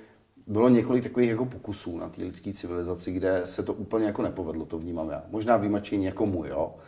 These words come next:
ale mám pocit, že spíš ne. A myslím, že jsme úplně přesně v tom samém bodu, jo. Že najednou máme jakoby extrémní moc vlastně nad tím vůbec, kým jsme, nebo jak tady budeme žít.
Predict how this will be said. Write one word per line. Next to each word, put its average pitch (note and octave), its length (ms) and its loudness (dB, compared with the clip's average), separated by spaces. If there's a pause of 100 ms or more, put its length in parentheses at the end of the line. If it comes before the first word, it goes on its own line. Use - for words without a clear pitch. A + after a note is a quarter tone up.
(260)
ale G2+ 100 2
mám G#2+ 140 2
pocit, G2+ 200 -2
že G#2 80 2
spíš - 300 -8
ne. D#2 180 -6 (480)
A F#2 100 0
myslím, G2 300 0
že A2 60 0
jsme A2 160 -2
úplně A2 220 4
přesně A2 300 -6
v A2 60 -6
tom A2+ 120 -4
samém A2 260 0
bodu, G2+ 180 2
jo. C#2 160 -10 (100)
Že F2 140 -8
najednou F2+ 260 -2
máme F#2+ 260 2
jakoby F#2+ 280 -4
extrémní G#2+ 560 -2
moc E2+ 420 -2
vlastně F2+ 320 -8
nad F2+ 220 -4
tím F#2+ 300 -2
vůbec, F#2+ 220 -6
kým G#2 180 -2
jsme, E2+ 240 -6
nebo F2+ 160 -4
jak E2+ 100 -4
tady F#2 140 0
budeme F#2 260 -2
žít. F2 320 -8